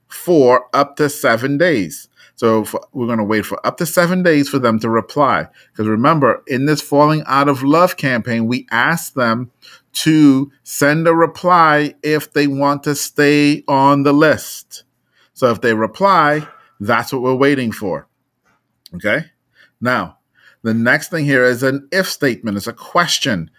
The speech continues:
Does a contact match the following conditions?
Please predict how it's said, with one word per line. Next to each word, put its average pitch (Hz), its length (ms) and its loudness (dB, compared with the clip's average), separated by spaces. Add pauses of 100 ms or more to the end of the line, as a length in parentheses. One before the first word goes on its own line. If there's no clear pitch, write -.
Does 110 180 -2
a 117 60 -4
contact 147 640 -2
match 127 360 0
the 131 100 0
following 113 460 2
conditions? 127 680 -4